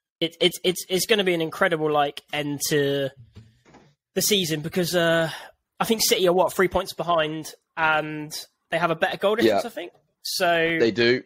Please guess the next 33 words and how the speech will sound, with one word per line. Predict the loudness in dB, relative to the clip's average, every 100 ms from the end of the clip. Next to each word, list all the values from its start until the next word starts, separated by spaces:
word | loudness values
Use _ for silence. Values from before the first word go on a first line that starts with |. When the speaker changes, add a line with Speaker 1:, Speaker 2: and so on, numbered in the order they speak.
| -4
Speaker 2:
and | -2
they | 0
still | 0 0
gotta | 0 0
play | 2 4
Arsenal | 6 4 0 -6 -4
as | 2
well. | 2 2
So | 0
if | -2 2
they, | 2 0 -6 0
basically, | 0 2 -4 -2 -2
if | 0
City, | -2 -2
basically, | 2 2 2 -6
if |
City | -2 -2
win | 0 0
every | 0 0
single | -2 -2
one | 2
of |
their | 2 2
games, | 0 -4 -14 -20 _ _ _ _ _ -10
from | -2
now | 2 4
on, | 2 0 -4 -14 _ _ -2
they've, | 0 0 0
they've | -2 0
won | -4
the | -2
league. | -4 -4 _ _ _ _ _ _ _ _ _ _ _
Uh, | -2 0